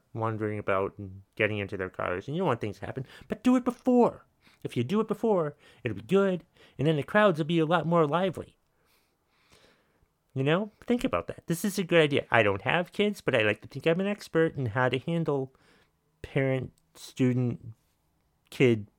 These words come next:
relations. So, yeah, the, let's, let's tailgate at holiday parties.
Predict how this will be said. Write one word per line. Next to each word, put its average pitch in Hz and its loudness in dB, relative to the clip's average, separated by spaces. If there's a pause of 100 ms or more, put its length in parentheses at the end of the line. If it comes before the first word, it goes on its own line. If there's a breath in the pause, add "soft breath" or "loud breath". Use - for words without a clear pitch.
(140)
relations. 117 2
So, 110 0
yeah, 147 2 (100)
the, 147 -2 (600 loud breath)
let's, 160 -2 (320 soft breath)
let's 175 0
tailgate 156 2
at 127 0
holiday 101 2
parties. - -10